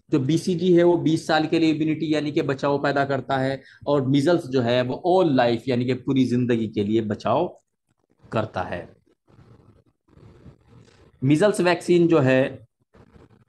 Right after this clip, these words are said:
वो pregnancy में कॉन्ट्राइंडिकेटेड है, यानी कि मना है। और measles जो vaccine होती है, actually ये multiple vaccine में आता है। multiple vaccine में इसलिए आता है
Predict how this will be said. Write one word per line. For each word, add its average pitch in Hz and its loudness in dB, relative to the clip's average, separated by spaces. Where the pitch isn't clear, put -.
वो 123 0
pregnancy 120 -2
में 117 0
कॉन्ट्राइंडिकेटेड 107 -2
है, 110 -2
यानी 104 -2
कि - -12
मना 135 -8
है। - -20
और 165 2
measles 151 2
जो 147 0
vaccine 135 0
होती 117 -2
है, 131 -4
actually 135 -4
ये 139 2
multiple 131 0
vaccine 110 -2
में 101 -2
आता 95 -8
है। 107 -2
multiple 131 -2
vaccine 131 -4
में 131 0
इसलिए 131 -2
आता 107 0
है 107 -4